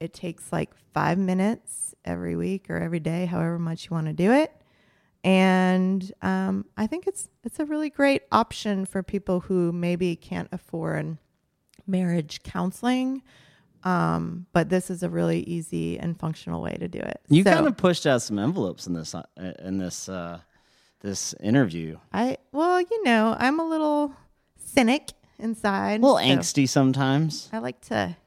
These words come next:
Speaker 1: get a little gritty.
Speaker 2: You were kinda, you were kinda ready. You were kinda geared up. A couple questions there.
Speaker 1: <laughs>
Speaker 2: I was like, "Wow, Andre, here we go. I'm just gonna lay back and let you lead."
Speaker 1: Uh,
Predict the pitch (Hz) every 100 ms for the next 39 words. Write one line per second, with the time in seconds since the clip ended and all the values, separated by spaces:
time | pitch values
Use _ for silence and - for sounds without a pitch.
0 | _ 208 208 202 196 180 175 160 - -
1 | 220 196 214 226 135 202 302 - 285 311
2 | 294 240 156 113 180 311 269 180 175 226
3 | 127 120 170 123 120 135 139 160 151 113
4 | 117 123 131 131 - 165 208 277 - 277
5 | - 247 202 151 139 123 123 123 - 415
6 | 415 381 - 302 - 294 - - 135 135
7 | 120 101 92 95 269 185 104 107 107 110
8 | 131 131 156 170 247 233 120 - - -
9 | 415 392 247 240 190 139 117 117 165 202
10 | 160 190 - 110 104 160 - 165 175 135
11 | 110 90 69 82 -